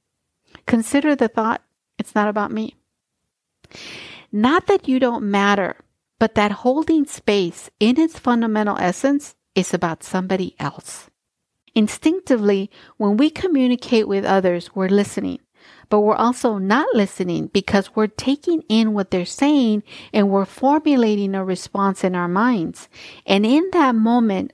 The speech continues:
of formulating a response, we have disengaged from the conversation. And as I think of this,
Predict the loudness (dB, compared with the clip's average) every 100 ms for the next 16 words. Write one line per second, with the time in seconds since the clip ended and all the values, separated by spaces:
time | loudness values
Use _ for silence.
0 | -4 -2 0 2 4 4 2 2 0 0
1 | -2 -6 0 2 2 -2 -10 -20 -2 0
2 | 2 0 -2 -2 -2 -2 0 0 0 -2
3 | -4 -6 -4 -2 -4 -2 -4 -4 -4 -8
4 | -14 _ _ _ _ -20 -20 -20 -20 -16
5 | 0 2 2 -2 -2 0 -2 -2 -2 0
6 | 0 0 -4 -2